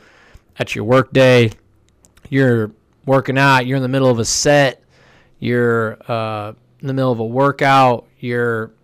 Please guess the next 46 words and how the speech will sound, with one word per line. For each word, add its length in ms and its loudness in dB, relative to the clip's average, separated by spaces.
trying 220 -8
to 80 -4
take 140 -4
care 160 -4
of 40 -8
your 140 -14
kid, 360 0
you're 80 0
taking 240 -4
care 160 -4
of 60 -2
your 100 -6
spouse, 480 -2
which 220 -8
I, 220 -6
trust 280 -6
me, 80 -4
I 60 0
don't 120 0
have 140 0
any 160 -2
of 60 -2
that 160 -2
yet, 240 2
but 200 0
just 240 0
to 80 -4
see 260 -2
someone 720 0
that 220 -2
was 200 -4
part 320 2
of 60 -2
something 280 -4
that's 200 -10
bigger 280 -4
than 140 -8
themselves, 720 -4
and 540 -8
I 140 -4
think 220 -8
that 140 -2
just 180 -8
speaks 300 -10
volumes 600 0
to, 360 -4